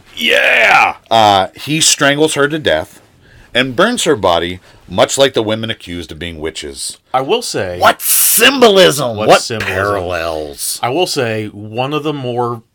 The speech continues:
Speaker 1: again, going along with all the other imagery in this movie, one of the more visceral strangulations I've ever seen. There's, like, this weird moment where his thumbs, like, they don't break the skin, but they, like, dig into the flesh
Speaker 2: Oh,
Speaker 1: of
Speaker 2: he
Speaker 1: her
Speaker 2: crushes
Speaker 1: neck.
Speaker 2: her windpipe.
Speaker 1: He just, like, legitimately, it lac-,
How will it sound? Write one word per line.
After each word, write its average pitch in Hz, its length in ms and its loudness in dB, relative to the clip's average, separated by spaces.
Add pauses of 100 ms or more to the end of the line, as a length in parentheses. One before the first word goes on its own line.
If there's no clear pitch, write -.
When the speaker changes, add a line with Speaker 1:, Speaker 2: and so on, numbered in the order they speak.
Speaker 1:
again, 117 340 -6
going 113 220 -4
along 113 280 -6
with 110 100 -8
all 107 120 -4
the 110 140 -6
other 110 200 -6
imagery 107 320 -8
in 107 60 -8
this 104 100 -12
movie, 98 200 -12
one 104 180 -10
of 120 80 -10
the 131 60 -12
more 117 180 -8
visceral 104 440 -10
strangulations 101 920 -10
I've 82 100 -14
ever 85 160 -16
seen. 87 460 -16 (720)
There's, 117 180 -6
like, 127 160 -6
this 127 160 -8
weird 139 300 -6
moment 127 340 -6
where 113 160 -6
his 110 300 -10
thumbs, 113 580 -8
like, 98 460 -14 (480)
they 131 160 -6
don't 160 240 -4
break 135 320 -6
the 117 100 -10
skin, 123 380 -8
but 98 100 -14
they, 104 100 -12
like, 95 320 -14
dig 120 320 -6
into 113 220 -10
the 104 100 -8
flesh 107 400 -4
Speaker 2:
Oh, 143 140 6
Speaker 1:
of - 60 -4
Speaker 2:
he - 160 -4
Speaker 1:
her 104 40 -6
Speaker 2:
crushes 123 520 -2
Speaker 1:
neck. - 60 -6
Speaker 2:
her 117 100 -2
windpipe. 90 560 -8
Speaker 1:
He 147 100 -8
just, 147 220 -6
like, 123 300 -2
legitimately, 120 680 -8
it 135 120 -12
lac-, 135 280 -4